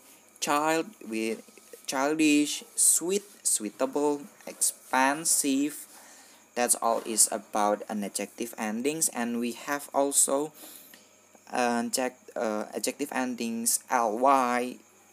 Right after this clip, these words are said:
ing, and ed. Ly, a lovely dress, smiling face,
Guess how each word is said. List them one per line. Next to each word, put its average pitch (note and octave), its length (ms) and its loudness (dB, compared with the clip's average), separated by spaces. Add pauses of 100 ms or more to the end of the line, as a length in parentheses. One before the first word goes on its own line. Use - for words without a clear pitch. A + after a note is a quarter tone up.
(300)
ing, D#3+ 400 -2 (1200)
and G#2 520 -2 (1080)
ed. A2+ 460 -2 (800)
Ly, D#3+ 760 4 (960)
a A2+ 80 0
lovely C#3+ 580 4
dress, C#3 640 0
smiling D#3 880 0
face, A2+ 500 0